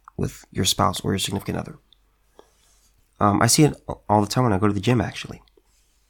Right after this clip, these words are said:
Solution three, exercise during your most energetic time of the day. It may help to work out first thing in the morning before your day gets away from you. Can you wake up thirty minutes earlier or go into work thirty minutes later?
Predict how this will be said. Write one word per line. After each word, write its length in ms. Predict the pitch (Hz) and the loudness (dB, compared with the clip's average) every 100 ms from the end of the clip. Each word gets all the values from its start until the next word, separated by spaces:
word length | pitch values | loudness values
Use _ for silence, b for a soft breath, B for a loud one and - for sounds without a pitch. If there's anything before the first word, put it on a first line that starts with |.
| _ _ _ _ _ - _ - | _ _ _ _ _ -20 _ -14
Solution 380 | - 131 123 117 | 0 2 4 2
three, 320 | 127 107 - - b b b b b | 4 2 0 -12 b b b b b
exercise 460 | 139 147 156 143 131 | 2 2 2 2 2
during 280 | 127 123 120 | 2 2 4
your 120 | 110 | 4
most 280 | 104 117 - | 4 2 2
energetic 440 | 117 120 127 123 - | 0 2 2 0 -2
time 300 | - 110 110 | -2 0 0
of 140 | 101 | -2
the 80 | 101 | -4
day. 360 | 104 95 - - b b b b b - | -2 -2 -4 -12 b b b b b 2
It 100 | 117 | 6
may 200 | 131 147 | 6 6
help 360 | 127 127 - - | 2 0 -2 -4
to 140 | - | -2
work 180 | 120 113 | 0 0
out 240 | 107 - | -2 0
first 180 | 123 127 | -2 0
thing 80 | 139 | 2
in 60 | 135 | 2
the 60 | |
morning 240 | 110 104 101 | 2 0 0
before 320 | 101 - 110 | -4 -2 0
your 120 | 101 | 0
day 200 | 98 107 | 2 2
gets 220 | 104 98 | 0 -2
away 200 | 98 104 | 0 2
from 200 | 101 85 | 0 -4
you. 180 | 85 - - b b b b b b | -10 -12 -18 b b b b b b
Can 140 | - 131 | 2 4
you 80 | |
wake 160 | 131 127 | 4 4
up 120 | 120 | 0
thirty 180 | - 139 | 4 4
minutes 300 | 147 143 - | 6 4 2
earlier 300 | 120 110 107 | 0 0 0
or 100 | 107 | -2
go 200 | 107 117 | 2 2
into 180 | 113 113 | 0 -2
work 160 | 107 | -8
thirty 240 | - 113 110 | -2 0 2
minutes 320 | 107 104 - | 2 0 -2
later? 340 | 104 101 - | -2 -2 -8